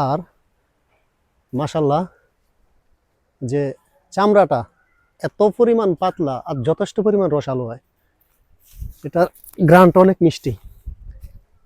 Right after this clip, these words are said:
ভিউয়ার্স, আর একটা জিনিস দেখাই, দেখেন, এই যে দেখছেন লিচু, এই গাছগুলো আমার হাতে লাগানো। এটার বয়স কত, তিন চার বছর হবে maybe। আর এই যে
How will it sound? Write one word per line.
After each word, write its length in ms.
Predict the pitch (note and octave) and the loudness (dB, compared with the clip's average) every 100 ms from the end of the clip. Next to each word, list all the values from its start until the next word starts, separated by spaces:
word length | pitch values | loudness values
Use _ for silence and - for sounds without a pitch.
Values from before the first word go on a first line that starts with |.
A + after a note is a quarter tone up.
| - _ _ _ _ _ _ _ - | -20 _ _ _ _ _ _ _ -8
ভিউয়ার্স, 260 | C3 F#3 F3 | 0 2 2
আর 60 | E3 | -2
একটা 120 | E3+ F#3 | -4 0
জিনিস 160 | G#3 A3 G3 | 2 4 4
দেখাই, 320 | - D3+ F3 B3 - _ | 4 4 4 2 -4 _
দেখেন, 200 | C#3+ - G3+ _ _ _ _ _ _ _ _ _ _ _ _ | -8 -6 -8 _ _ _ _ _ _ _ _ _ _ _ _
এই 60 | C#3+ | -8
যে 40 | C3+ | -8
দেখছেন 260 | C#3+ - F#3 C#3 - - - C3 | -8 -6 -6 -6 -14 -20 -12 -10
লিচু, 220 | C#3+ C3+ - _ _ _ _ _ _ _ _ _ - - _ _ - - | -10 -12 -16 _ _ _ _ _ _ _ _ _ -20 -20 _ _ -20 -10
এই 60 | E3 | -2
গাছগুলো 340 | D#3+ D3+ F3 F#3 G3 G3+ _ _ _ | -2 0 2 2 0 -4 _ _ _
আমার 160 | C3+ C#3+ | -8 -6
হাতে 160 | C#3 C3 C3 | -6 -6 -6
লাগানো। 280 | C#3+ C#3+ A2+ - _ _ | -6 -6 -10 -16 _ _
এটার 160 | C#3 F#3 | -4 -2
বয়স 160 | F3+ F3+ - | -2 -2 -6
কত, 140 | G3 G#3+ | -6 -4
তিন 100 | - F#3 | -2 -2
চার 100 | A3 | 0
বছর 160 | G3 G3 F3+ | -2 -2 -2
হবে 160 | F#3 G#3 | -2 0
maybe। 200 | F3 F3 A#3 _ _ _ _ _ _ _ _ _ | 2 0 -2 _ _ _ _ _ _ _ _ _
আর 140 | D3 C#3+ | -12 -6
এই 40 | |
যে 40 | D#3+ | -2